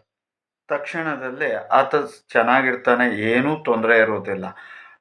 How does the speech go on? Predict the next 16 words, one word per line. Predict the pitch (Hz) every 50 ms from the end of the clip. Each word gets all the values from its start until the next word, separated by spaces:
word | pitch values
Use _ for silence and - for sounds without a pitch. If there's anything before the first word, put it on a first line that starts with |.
| _ _ 131
ಆ | 127 139 156 170
ನಂತರದಲ್ಲಿ | 185 185 185 185 196 190 196 175 160 147 139 - 120 113 113 120 131 123 104 101 - - _ - 110 117 123
ಆತನಿಗೆ | 131 131 - 143 135 127 127 127 120 113 123 123 117 101 98 95 - - - - - - _ _ - 117 123
ನಾಲ್ಕು | 127 131 147 165 190 185 180 165 -
ದಿವಸದ | 156 147 139 - - 135 127 123 123 120 117 117
ನಂತರದಲ್ಲಿ | 123 147 170 165 170 156 131 120 113 117 113 117 123 139 127 107 - 123 135 131
ಒಂದು | 127 131 127 123 110 117
ಜ್ವರ | 120 120 120 123 139 165 180 175
ಹೇಳ್ತಕ್ಕಂಥದ್ದು | 165 165 - 131 - - 123 113 110 107 110 104 104 113 113
ಬರ್ತದೆ. | 131 123 113 - - 104 98 - 90 92 - - - - - - - - _ _ - 147 170
ಅದು | 180 208 190 139 127 143
ಬಂದು | 143 156 175 185 180 165 127 - - - _ _ - _ _ _ _ _ _ _ _ _ _ - -
ತಕ್ಷಣ | 147 139 - - - 185 185 185 185 180 - - - - _ _ _ _ _ -
ಎರಡು | 151 160 143 143 147 160 156 151
ದಿವಸದಲ್ಲಿ | 147 147 143 131 - 135 120 117 123 123 131 135 123 107 98 - - - - - - - 113
ಆರಾಮ | 120 127 139 156 170 185